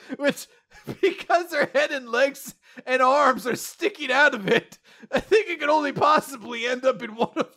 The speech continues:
two different <laughs> roles." She then has to go and ask somebody that question. <laughs> And I was like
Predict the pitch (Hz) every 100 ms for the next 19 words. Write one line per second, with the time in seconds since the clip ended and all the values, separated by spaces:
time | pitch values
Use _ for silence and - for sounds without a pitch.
0 | _ - 302 - - - - 240 - 453
1 | - - 339 - _ _ - _ - -
2 | 359 - 330 302 302 302 294 - 302 294
3 | 311 330 370 - - 247 202 190 175 143
4 | - - 226 190 - - 240 _ 330 -
5 | _ - _ _ _ _ - - - -
6 | 294 - - - - - - - - -